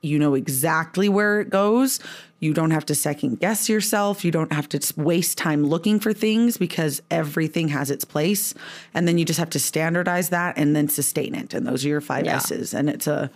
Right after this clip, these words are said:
Speaker 1: really big process that's used in lean manufacturing and lean leadership and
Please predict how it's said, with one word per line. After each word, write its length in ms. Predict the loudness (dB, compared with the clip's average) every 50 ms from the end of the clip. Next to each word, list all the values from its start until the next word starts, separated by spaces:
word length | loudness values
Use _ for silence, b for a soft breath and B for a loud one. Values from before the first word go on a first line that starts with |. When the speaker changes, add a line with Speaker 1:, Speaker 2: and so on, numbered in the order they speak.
| _ -12 -4
Speaker 1:
really 260 | -2 0 0 2 0 -2
big 640 | -2 0 0 2 2 2 0 -2 -4 -8 -12 -16 b b b b b b b b _ _ _ _ _ _
process 560 | -4 -2 0 0 0 0 -2 -2 -2 -2 -2
that's 220 | -2 -4 -4 -2 -2
used 240 | -2 -2 -2 -2
in 160 | 0 0 0 2
lean 240 | 2 2 2 2
manufacturing 1040 | 0 0 0 0 0 0 -2 -2 -2 -2 -2 -2 0 0 2 2 2 2 2 0 0
and 160 | 0 0 0
lean 440 | 0 0 0 2 2 2 2 2 2
leadership 680 | 2 2 2 2 0 0 0 0 0 0 -2 0 -2
and 260 | -4 -2 -2 -2 -4